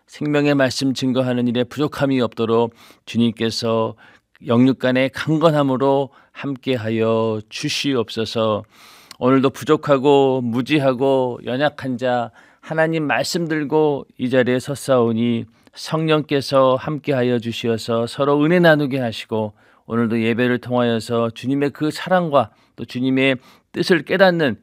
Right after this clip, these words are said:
그런 복된 시간 될 수 있도록 주님 도와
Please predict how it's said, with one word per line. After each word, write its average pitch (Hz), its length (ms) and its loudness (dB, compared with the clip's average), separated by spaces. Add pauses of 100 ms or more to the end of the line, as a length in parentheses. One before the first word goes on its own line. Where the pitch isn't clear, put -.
그런 120 200 -8
복된 120 360 -6
시간 120 280 -4
될 110 140 -2
수 107 160 -10
있도록 113 480 -2 (260)
주님 107 420 -2
도와 104 380 2